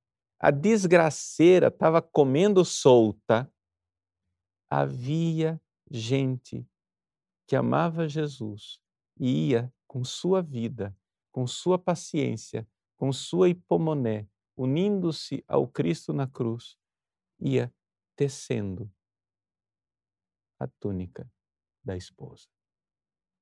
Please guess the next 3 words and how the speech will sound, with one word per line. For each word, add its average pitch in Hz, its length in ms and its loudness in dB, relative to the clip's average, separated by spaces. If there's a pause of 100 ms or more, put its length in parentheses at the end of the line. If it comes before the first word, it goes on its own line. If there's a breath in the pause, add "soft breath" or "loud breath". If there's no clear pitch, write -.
(3500)
O 131 80 -6
linho 107 260 -4
puro. 120 320 -18